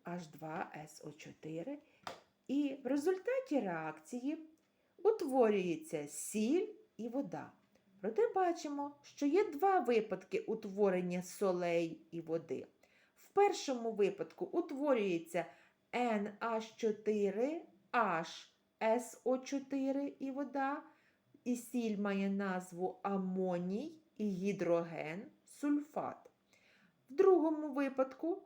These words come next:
утворюється сіль Н Аш чотири двічі,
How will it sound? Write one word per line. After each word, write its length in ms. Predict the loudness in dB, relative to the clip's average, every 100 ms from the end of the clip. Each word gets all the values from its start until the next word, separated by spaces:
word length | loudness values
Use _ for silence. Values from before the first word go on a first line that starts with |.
| _ -8
утворюється 840 | -8 -4 0 0 0 -6 -2 0
сіль 480 | 0 -4 -2 0 -2 -4 -16 _ 0
Н 260 | 0 0 -2
Аш 240 | -4 -4
чотири 720 | -4 -4 -4 0 2 4 4 0
двічі, 840 | -2 0 0 0 -4 -6 -6 -6